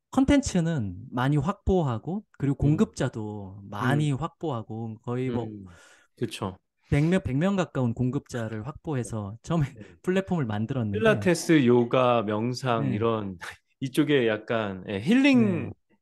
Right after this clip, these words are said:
Speaker 2: 힐링 인더스트리? 예, 이쪽에
Speaker 1: 네,
Speaker 2: 계신
Speaker 1: 맞아요.
Speaker 2: 분.
Speaker 1: 힐링
Speaker 2: 예.
Speaker 1: 산업. 네.
Speaker 2: 예. <clears throat>
Speaker 1: 그 공급자들의 니즈는 너무 크죠. 자기의 팔로나 어떤 이런 것들을 개척하고 싶은 그런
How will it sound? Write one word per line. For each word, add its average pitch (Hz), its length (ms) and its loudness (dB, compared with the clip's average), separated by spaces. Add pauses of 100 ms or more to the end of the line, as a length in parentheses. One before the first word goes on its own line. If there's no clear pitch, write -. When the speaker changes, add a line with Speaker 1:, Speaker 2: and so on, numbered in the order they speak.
(200)
Speaker 2:
힐링 226 320 0
인더스트리? 147 600 -2 (120)
예, 104 200 0
이쪽에 123 320 0
Speaker 1:
네, 147 80 0
Speaker 2:
계신 127 160 -2
Speaker 1:
맞아요. 110 240 -2
Speaker 2:
분. 151 80 -8
Speaker 1:
힐링 156 160 -2
Speaker 2:
예. - 20 -2
Speaker 1:
산업. 95 280 -4 (180)
네. 104 220 -10 (140)
Speaker 2:
예. 92 280 -6 (1700)
<clears throat> 135 240 -2
Speaker 1:
그 190 260 4
공급자들의 185 1120 2
니즈는 156 400 -2
너무 139 220 2
크죠. 107 580 -4
자기의 131 400 -2
팔로나 165 680 2
어떤 123 360 -2
이런 139 220 2
것들을 110 420 -2
개척하고 139 480 0
싶은 107 540 0 (480)
그런 104 600 0